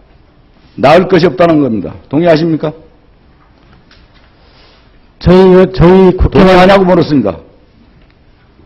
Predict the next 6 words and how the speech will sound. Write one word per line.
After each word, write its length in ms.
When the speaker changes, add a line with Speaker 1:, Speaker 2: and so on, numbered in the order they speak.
Speaker 1:
본 120
의원이 280
질의를 400
했어요. 400
동의하냐고 540
물었어요. 440